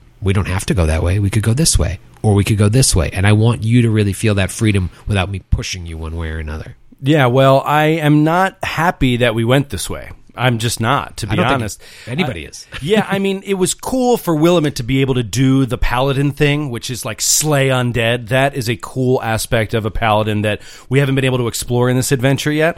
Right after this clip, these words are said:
Speaker 1: Mm-hmm.
Speaker 2: And that was awesome to just one-shot an enemy. And, of course, you get a little adrenaline boost from that. But I just feel like in terms of the giant army amassing,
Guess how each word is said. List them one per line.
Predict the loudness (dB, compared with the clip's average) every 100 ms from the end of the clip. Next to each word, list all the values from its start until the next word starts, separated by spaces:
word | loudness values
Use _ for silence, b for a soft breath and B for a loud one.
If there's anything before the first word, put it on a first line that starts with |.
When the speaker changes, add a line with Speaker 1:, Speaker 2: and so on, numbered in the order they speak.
| B
Speaker 1:
Mm-hmm. | -8 -8 B B -18 -4
Speaker 2:
And | 0 2
that | 0
was | -2 -4
awesome | 0 0 0 -4
to | -6
just | -6 -4
one-shot | -2 -2 0 0 0
an | -2
enemy. | -2 -2 -4
And, |
of | -6
course, | -2 0 2
you | 2
get | 0
a |
little | 0 -2
adrenaline | -2 0 0 0 0
boost | 2 2 0 -4
from | -4 -2
that. | -4 -6 -12 B B B _
But | -2 -2 -2
I | -4
just | -2 -2
feel | 0 2
like | 4 2 -6 -14 b b b b
in | -2
terms | 0 2 2 2 -2 -2
of | 0 2 0
the | -4
giant | -4 0 2 2 2 -2 -6 _ _ _ -2
army | 2 2 2
amassing, | 0 0 0 -2 -4 -8 -10